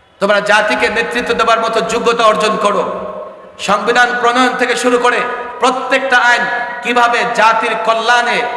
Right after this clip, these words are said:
প্রণয়ন করা যাবে, সেই ফিকিরও তোমরা করো। জাতির যুবকদের কাছে ইসলামের সৌন্দর্য তুলে ধরো, তাহলে জাতির যুবকরা তোমাদের সঙ্গে থাকলে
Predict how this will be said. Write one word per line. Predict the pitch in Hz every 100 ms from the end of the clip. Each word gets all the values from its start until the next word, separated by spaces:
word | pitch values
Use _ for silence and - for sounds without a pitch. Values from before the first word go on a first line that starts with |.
| - - - -
প্রণয়ন | 202 220 311 330 262
করা | 247 233
যাবে, | 214 202 202 165 - -
সেই | - 226 226 -
ফিকিরও | 196 262 226 -
তোমরা | 208 202
করো। | 190 208 196 170 - - -
জাতির | 202 226 247 196
যুবকদের | - 240 240 233 240
কাছে | 233 233 220 - - -
ইসলামের | 208 - 233 226 220
সৌন্দর্য | - 220 196 233 -
তুলে | 202 214 220
ধরো, | 185 196 196 - - - -
তাহলে | 202 226 214
জাতির | 208 208 - 190
যুবকরা | 202 196 - 202
তোমাদের | 202 220 220 202
সঙ্গে | 214 214 214
থাকলে | - 240 240